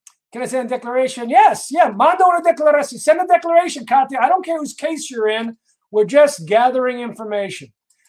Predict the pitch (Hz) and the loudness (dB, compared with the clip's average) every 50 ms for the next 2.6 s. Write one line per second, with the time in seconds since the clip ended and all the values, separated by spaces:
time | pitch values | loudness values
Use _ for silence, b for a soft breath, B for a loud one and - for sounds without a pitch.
0 | _ _ _ - 196 202 208 214 220 214 233 277 339 349 349 349 330 330 294 285 | _ _ _ 0 2 4 4 4 4 4 4 4 4 2 0 0 2 2 2 2
1 | 285 285 285 285 285 269 - 262 277 269 - - 254 220 - 240 240 269 285 285 | 2 0 0 0 -2 -4 -6 -6 -8 -8 -6 -8 -8 -10 -10 -10 -10 -6 -4 -2
2 | 285 285 285 294 294 285 277 - - - _ | 0 0 0 2 2 0 0 -4 -10 -18 _